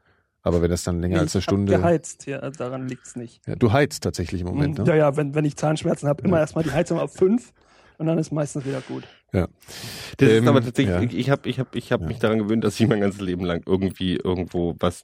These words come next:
Speaker 3: zeckt am, im Zahn.
Speaker 1: Wie, ihr? Du hast ständig Zahnschmerzen oder
Speaker 3: Ich
Speaker 1: so?
Speaker 3: hab so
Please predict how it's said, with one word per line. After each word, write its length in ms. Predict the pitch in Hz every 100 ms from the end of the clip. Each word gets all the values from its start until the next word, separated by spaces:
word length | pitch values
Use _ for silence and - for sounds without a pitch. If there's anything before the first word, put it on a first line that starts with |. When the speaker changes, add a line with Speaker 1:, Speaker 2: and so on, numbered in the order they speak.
| _
Speaker 3:
zeckt 400 | - 92 - -
am, 200 | 92 78 -
im 240 | - 85 -
Zahn. 380 | - 80 80 92 - - _ _ _ _ _ _ _ - -
Speaker 1:
Wie, 140 | 104 87
ihr? 140 | 80
Du 100 | 87
hast 140 | 95 -
ständig 260 | 101 95
Zahnschmerzen 640 | - 113 - 76 82 78
oder 80 | 82
Speaker 3:
Ich 80 | 117
Speaker 1:
so? 60 | -
Speaker 3:
hab 100 | - _
so 280 | - 113